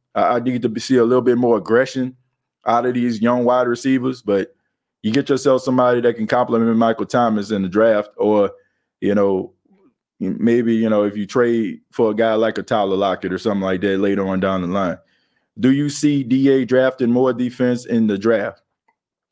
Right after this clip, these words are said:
If they need him. But he, I think he understands that he needs, uh, to put emphasis on the offense. I mean, he was there last year. He knew what, uh, the New Orleans Saints offense was looking like.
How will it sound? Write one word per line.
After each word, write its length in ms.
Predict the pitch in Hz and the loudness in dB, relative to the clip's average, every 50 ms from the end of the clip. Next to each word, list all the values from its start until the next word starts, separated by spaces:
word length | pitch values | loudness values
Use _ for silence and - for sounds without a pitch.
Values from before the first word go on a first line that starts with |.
| _ _ _ - - _ - | _ _ _ -20 -10 _ 0
If 180 | 120 135 131 | 0 0 2
they 140 | - 131 120 | 0 0 2
need 280 | 110 113 127 151 170 151 | 2 2 2 2 2 0
him. 240 | 135 143 - - _ _ _ _ _ _ _ _ _ _ | -2 -4 -6 -14 _ _ _ _ _ _ _ _ _ _
But 180 | - 123 127 135 | 0 2 2 2
he, 220 | 160 180 - - | 0 -2 -4 -2
I 140 | - 135 147 | 0 0 0
think 240 | 151 165 156 160 151 | 2 0 0 0 0
he 100 | 147 147 | 0 0
understands 640 | 143 131 113 110 107 - 123 113 113 110 110 104 110 | 0 2 0 -2 -2 0 0 0 2 0 -2 -2 -2
that 200 | 120 107 107 110 | 0 0 2 0
he 160 | 123 131 127 | 0 -2 -2
needs, 640 | 117 123 123 120 117 113 107 104 98 - - - - - - | 0 0 2 2 2 0 0 -2 -4 -8 -14 -18 -8 -4 -2
uh, 220 | 101 101 101 98 | 0 0 0 0
to 100 | 95 107 | -2 -2
put 200 | - - 113 - | -2 -2 0 0
emphasis 440 | 120 127 120 117 120 - 120 110 110 | 0 0 -2 -2 -4 -6 -4 -2 0
on 160 | 120 110 107 | 0 0 0
the 80 | 101 101 | 0 2
offense. 500 | 107 110 107 - - 110 107 113 113 - _ _ _ _ _ _ _ _ _ _ _ - | 2 0 0 -2 -4 -4 -4 -4 -4 -8 _ _ _ _ _ _ _ _ _ _ _ -4
I 80 | 107 | 0
mean, 200 | 107 113 113 117 | 0 2 2 0
he 120 | 120 143 160 | 2 2 2
was 200 | 151 131 117 101 | 2 2 0 0
there 160 | 107 117 113 | 0 0 2
last 380 | 107 110 107 107 104 101 101 - | 2 2 2 2 0 0 -2 -2
year. 160 | 113 117 120 | -2 0 0
He 140 | 123 143 151 | -2 -2 -2
knew 180 | 135 131 120 113 | -2 0 0 0
what, 400 | 110 107 110 107 104 101 - - | 2 2 0 0 0 -2 -2 0
uh, 260 | 104 101 101 98 98 | 0 2 2 0 0
the 120 | 101 98 | -2 -2
New 160 | 101 104 107 | -2 0 2
Orleans 320 | 110 113 110 104 104 104 - | 2 0 0 -2 -4 -6 -4
Saints 300 | - 117 110 107 101 - | -2 -2 -2 -2 -2 -2
offense 480 | - 104 107 107 - - 113 107 - | -2 0 0 -2 -2 -4 -4 -4 -4
was 140 | 107 98 92 | -4 -4 -2
looking 260 | 110 107 104 110 101 | -2 -2 -2 -2 -2
like. 320 | 98 104 107 120 127 120 | 0 0 0 0 -2 -4